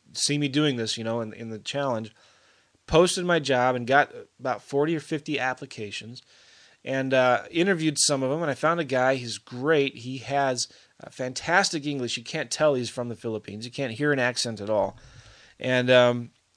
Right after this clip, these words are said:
really great. He's just getting, he just left his main job, he's college educated, he just wants to work from home, and, uh, I'm starting him off at two fifty an hour, and I told him, I said, "Look, I'm gonna evaluate you and give you some raises."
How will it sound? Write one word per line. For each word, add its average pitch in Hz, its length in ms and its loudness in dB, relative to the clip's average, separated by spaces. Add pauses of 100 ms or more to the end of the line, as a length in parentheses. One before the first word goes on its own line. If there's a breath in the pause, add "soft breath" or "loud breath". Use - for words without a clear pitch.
(120)
really 160 220 2
great. 147 240 6
He's 117 100 0
just 151 240 0
getting, 151 240 0
he 143 220 -6
just 185 200 -2
left 196 260 4
his 135 180 -4
main 143 400 -2
job, 131 420 4
he's 123 240 -6
college 139 400 0
educated, 120 480 -8
he 139 60 -12
just 160 180 -4
wants 151 200 -2
to 143 60 -6
work 127 220 -4
from - 140 -12
home, 117 360 -4 (680 loud breath)
and, 147 280 -2
uh, 139 220 4
I'm 131 120 -4
starting 160 340 4
him 147 120 0
off 139 220 2
at - 100 -12
two - 160 -4
fifty 139 340 -6
an 123 100 -4
hour, 107 320 -4 (840)
and 143 120 -4
I 160 40 2
told 180 280 6
him, 160 80 4
I 147 40 4
said, 139 200 2
"Look, 147 160 2
I'm 139 100 4
gonna 135 140 -2
evaluate 127 520 2
you 120 120 -8
and 117 100 -6
give 117 140 -6
you 117 100 -6
some 107 160 -6
raises." 107 460 -6